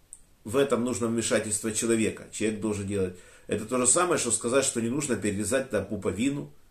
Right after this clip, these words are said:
которую Всевышний оставляет прикреплённой к матери. Поэтому дела человеческие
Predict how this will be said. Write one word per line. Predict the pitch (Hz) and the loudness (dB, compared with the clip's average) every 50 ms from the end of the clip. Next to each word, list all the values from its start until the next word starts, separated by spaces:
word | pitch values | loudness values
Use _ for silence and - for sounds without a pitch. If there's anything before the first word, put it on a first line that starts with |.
| - - - | -20 -18 -10
которую | - 104 95 123 120 120 117 | -8 -4 0 2 4 4 2
Всевышний | 113 - - 117 120 123 113 - 120 117 | 2 0 -2 0 0 0 0 0 0 0
оставляет | 110 107 107 - 113 107 110 113 113 113 110 107 - - - - - - - - - - - _ _ _ - - - - - - - - - - - - | 0 0 -2 -2 -2 0 2 2 2 0 -2 -4 -8 -12 -20 -20 -20 -20 -20 -20 -20 -20 -20 _ _ _ -20 -20 -20 -20 -20 -20 -20 -20 -20 -20 -14 -8
прикреплённой | 104 107 101 120 120 98 113 120 120 113 110 107 101 95 - - - - - - - - - - - - - - - - - - - - - _ _ _ - - - - - - - - | -6 -4 -2 -2 -2 0 2 2 4 4 2 0 -4 -6 -10 -18 -20 -20 -20 -20 -20 -20 -20 -20 -20 -20 -20 -20 -20 -20 -20 -20 -20 -20 -20 _ _ _ -20 -20 -20 -20 -20 -20 -16 -8
к | |
матери. | 98 107 110 110 107 107 101 98 101 98 - - - - - - - - - - - - - - - - - - - - | -4 -2 0 0 -2 -2 -6 -8 -8 -10 -14 -20 -20 -20 -20 -20 -20 -20 -20 -20 -20 -20 -20 -20 -20 -20 -20 -20 -14 -4
Поэтому | - 104 104 110 120 123 - 143 143 143 143 - - - - _ _ _ - - _ - - - - - - - - - - - - - | 2 4 4 4 4 2 -2 -4 -6 -6 -8 -12 -16 -20 -20 _ _ _ -20 -20 _ -20 -20 -20 -20 -20 -20 -20 -20 -20 -20 -20 -20 -14
дела | 104 98 113 120 120 117 113 | -4 0 2 4 4 4 2
человеческие | 117 - 113 107 113 117 143 160 156 - - - - 113 - - - | 2 -2 -2 -2 0 0 0 -2 -2 -2 -4 -6 -6 -6 -8 -8 -10